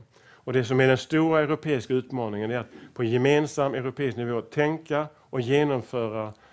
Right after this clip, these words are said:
så att vi får den starkaste ekonomin. Då kommer vi också kunna lösa en lång rad av de andra utmaningar som vi står inför.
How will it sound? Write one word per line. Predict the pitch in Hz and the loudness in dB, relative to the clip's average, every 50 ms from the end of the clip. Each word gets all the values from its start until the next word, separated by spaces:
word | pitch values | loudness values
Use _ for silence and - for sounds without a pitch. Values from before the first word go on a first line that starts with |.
| _ _ _ | _ _ _
så | - 131 | -8 -8
att | 120 | -4
vi | 107 123 113 | -4 -4 -6
får | - - 110 | -6 -6 -6
den | 113 113 110 | -6 -6 -6
starkaste | 107 - - 123 120 117 - - 123 107 98 - 107 | -8 -4 -4 -4 -4 -4 -6 -8 -8 -8 -6 -8 -8
ekonomin. | 98 - - 101 104 110 131 160 135 92 95 110 - _ _ _ _ _ - - - - _ _ _ _ _ _ _ | -8 -6 -6 -6 -4 -4 -4 -4 -4 -8 -12 -16 -18 _ _ _ _ _ -20 -20 -20 -20 _ _ _ _ _ _ _
Då | - 139 135 | -4 -4 -4
kommer | 127 - 131 135 | -2 -2 -2 -2
vi | 139 | -2
också | 139 - 131 | -2 -4 -8
kunna | 117 - 120 113 113 113 | -6 -4 -2 -2 -2 -2
lösa | 117 120 123 120 - 110 | -2 -4 -4 -6 -6 -4
en | 113 | -2
lång | 120 117 110 107 110 | -2 -2 -2 -2 -2
rad | 113 110 95 101 | -2 -2 -2 -4
av | 104 104 | -4 -4
de | 110 107 101 - - | -4 -4 -6 -4 -2
andra | 120 113 110 104 98 95 95 - | -2 -2 -2 -2 -6 -8 -8 -8
utmaningar | - 107 104 - - 113 107 101 95 95 92 90 | -8 -10 -10 -8 -8 -6 -6 -6 -6 -8 -10 -10
som | 87 - 98 | -10 -10 -12
vi | 98 92 | -12 -10
står | - - - - - | -8 -8 -8 -8 -8
inför. | - - - - | -10 -14 -16 -18